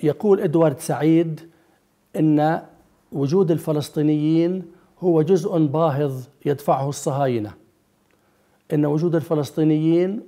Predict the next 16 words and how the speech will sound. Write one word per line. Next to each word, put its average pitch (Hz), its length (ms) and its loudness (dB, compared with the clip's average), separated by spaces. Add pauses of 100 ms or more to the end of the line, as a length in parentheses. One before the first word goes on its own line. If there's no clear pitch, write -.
(160)
هو 156 200 -2
جزء 185 320 0
من 160 140 2
الثمن 185 380 0
الباهظ 160 460 2
الذي 151 280 -2
يدفعه 143 360 -2
الصهاينة، 107 580 -10 (840)
وبالتالي 180 760 0 (220)
هو 160 160 0
يقول: 175 580 2 (180)
"يجب 165 380 2
علينا 156 580 0
أن 156 160 2
نسرد 156 300 -4
قصصنا". 123 540 -8